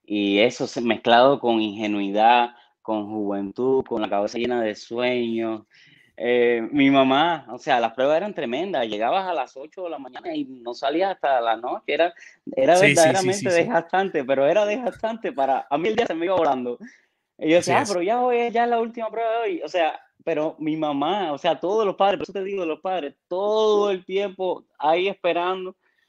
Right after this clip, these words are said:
Speaker 1: O sea, los muchachitos que, que no aprobaban, que se iban con sus padres, eran unas escenas bien
Speaker 2: Sí,
Speaker 1: raras,
Speaker 2: sí,
Speaker 1: ¿no?
Speaker 2: sí.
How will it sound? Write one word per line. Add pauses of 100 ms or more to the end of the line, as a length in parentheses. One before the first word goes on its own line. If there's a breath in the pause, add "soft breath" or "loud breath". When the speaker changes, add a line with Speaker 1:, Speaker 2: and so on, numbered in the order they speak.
(240)
Speaker 1:
O
sea,
los
muchachitos
que,
que (220)
no
aprobaban,
que
se
iban
con
sus
padres,
eran
unas
escenas
bien
Speaker 2:
Sí,
Speaker 1:
raras,
Speaker 2:
sí,
Speaker 1:
¿no?
Speaker 2:
sí.